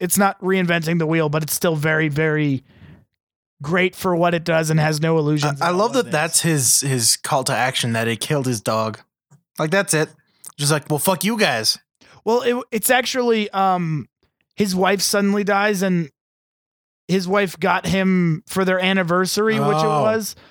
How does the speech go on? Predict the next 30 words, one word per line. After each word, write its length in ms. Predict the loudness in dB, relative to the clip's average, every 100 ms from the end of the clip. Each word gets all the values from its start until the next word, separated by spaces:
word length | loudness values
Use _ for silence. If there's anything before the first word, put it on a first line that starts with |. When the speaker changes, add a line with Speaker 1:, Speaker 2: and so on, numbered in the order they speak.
| -12 -4
Speaker 1:
a 120 | -2
dog 640 | 0 0 2 2 0 -4 -8 _ _ _ _ _ _ _ _ _ _ _ _ _
or 80 | -4
Speaker 2:
Okay. 40 | 0
Speaker 1:
something. 580 | 0 0 0 0 0 -4 _
Speaker 2:
So 180 | 0 2
it's 100 | 2
Speaker 1:
He 40 | 0
Speaker 2:
symbolic 340 | 0 2 0 0
Speaker 1:
gets 100 | -2
Speaker 2:
of 40 |
Speaker 1:
that 140 | -2
Speaker 2:
the 80 | 0
Speaker 1:
in 60 | 0
Speaker 2:
wife, 300 | 0 -2 -4
but 120 | -4
it's 120 | -4
not. 320 | -8 -10 -14 -20 _ _ _ _ -2
Speaker 1:
Yeah. 260 | 0 0 -4 _ _
So 320 | -4 -2 0 0
it's, 220 | -2 0
like, 140 | 0
the 100 | 0
last 340 | 0 0 -2 -2
gift 200 | -4 -2
from 220 | -2 0
his 140 | 0
wife, 460 | 0 0 0 -2 -6 -4
and 180 | 0
then 480 | 2 2 2 0 -2